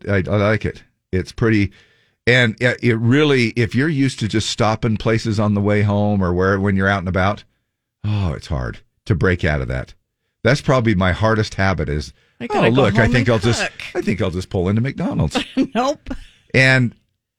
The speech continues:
Speaker 1: I get, uh, we're, we're trying this meal prep service out right now that is already prepared. It's fresh, but it's already in these sealed things. You don't have to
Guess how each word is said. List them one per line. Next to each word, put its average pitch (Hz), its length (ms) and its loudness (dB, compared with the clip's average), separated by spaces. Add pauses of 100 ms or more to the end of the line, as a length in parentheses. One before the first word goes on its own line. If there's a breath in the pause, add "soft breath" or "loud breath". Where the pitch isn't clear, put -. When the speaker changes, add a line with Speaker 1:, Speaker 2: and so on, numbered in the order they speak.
(140)
Speaker 1:
I 147 240 4
get, 151 260 0
uh, 127 180 0
we're, 139 200 2 (140)
we're 160 120 2
trying 143 300 2
this 123 180 0
meal 117 220 2
prep 101 240 -2
service 95 400 -2
out 98 180 0
right 95 220 0
now 95 260 0
that 92 260 -2
is 98 300 -2
already 117 360 2
prepared. - 440 -6 (360 soft breath)
It's 95 180 0
fresh, 143 500 0
but 113 160 2
it's 101 180 -4
already 127 520 2
in 113 100 2
these 110 160 2
sealed 117 400 0
things. 104 340 0
You 113 80 -4
don't 120 120 0
have 127 160 0
to 156 200 0